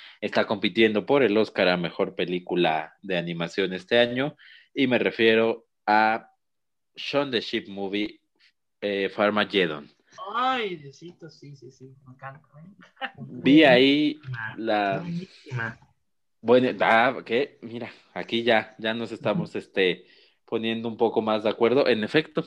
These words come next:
Speaker 1: es, es una, es una película muy buena,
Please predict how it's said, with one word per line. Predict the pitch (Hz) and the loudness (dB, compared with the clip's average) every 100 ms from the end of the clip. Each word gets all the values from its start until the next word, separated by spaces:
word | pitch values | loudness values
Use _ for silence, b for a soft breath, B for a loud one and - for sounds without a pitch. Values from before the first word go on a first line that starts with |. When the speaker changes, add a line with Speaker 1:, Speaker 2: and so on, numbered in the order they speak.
| - | -8
Speaker 1:
es, | - 135 139 - | -4 -2 -4 -4
es | 143 151 156 | -4 -4 -6
una, | 156 147 135 | -4 -4 -4
es | 135 135 | -8 -6
una | 143 | -6
película | 123 113 123 135 123 110 92 - _ _ _ _ 104 | -6 -8 -4 -2 2 2 0 -6 _ _ _ _ -2
muy | 135 | 0
buena, | 104 101 92 98 | 0 -2 -2 -2